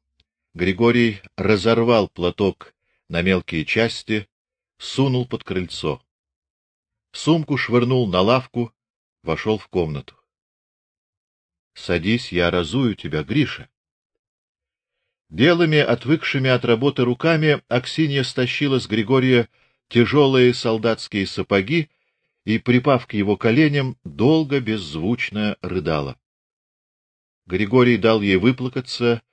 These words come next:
спросил: «Че ж ты кричишь? Аль не рада мне?»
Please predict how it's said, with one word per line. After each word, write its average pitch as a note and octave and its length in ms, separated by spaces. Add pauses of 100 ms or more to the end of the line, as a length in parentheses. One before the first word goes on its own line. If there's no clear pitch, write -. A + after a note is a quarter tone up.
(140)
спросил: F#2 680 (920)
«Че A#2+ 200
ж - 80
ты G2+ 120
кричишь? G2 720 (800)
Аль G2+ 220
не G2+ 140
рада A2+ 360
мне?» B2 360